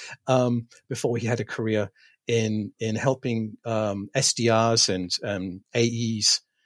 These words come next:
um, reevaluate how they go about communicating and, uh, uh, c-, building up prospect bases and, and selling.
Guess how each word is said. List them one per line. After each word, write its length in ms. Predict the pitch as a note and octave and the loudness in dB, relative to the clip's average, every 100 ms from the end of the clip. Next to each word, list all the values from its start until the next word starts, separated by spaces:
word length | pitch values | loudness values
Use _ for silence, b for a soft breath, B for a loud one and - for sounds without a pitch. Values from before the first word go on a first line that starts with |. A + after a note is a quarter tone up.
| _ _ | _ _
um, 540 | A2+ G#2 G#2 G2 F#2+ F2+ | -4 0 0 0 -4 -8
reevaluate 720 | A#2 C#3+ C#3 C3 C3+ B2+ A#2 | 2 4 6 6 4 4 2
how 240 | - - B2+ | 2 0 2
they 140 | A#2+ | 2
go 160 | A#2+ A#2+ | 2 2
about 260 | A#2+ A2+ | 4 2
communicating 880 | - A#2+ A2 A2 - G#2+ - G#2+ G2+ b b b - | 0 0 2 0 0 0 0 -2 -6 b b b -4
and, 340 | G#2+ G2+ - | -2 -2 -2
uh, 220 | G2+ G2 G#2+ | -2 -2 -6
uh, 100 | A2 - - | -12 -12 -16
c-, 80 | - _ - | -18 _ 2
building 400 | C#3+ C3+ B2+ B2 | 4 4 2 0
up 180 | - - | -4 -2
prospect 500 | C3 - A#2 A2+ - | 0 2 0 -2 -2
bases 460 | A2 - A2 - | -2 0 0 -2
and, 120 | G2 - | -4 -8
and 140 | G2 | -2
selling. 440 | - C3+ E2+ C2+ | 0 2 0 -6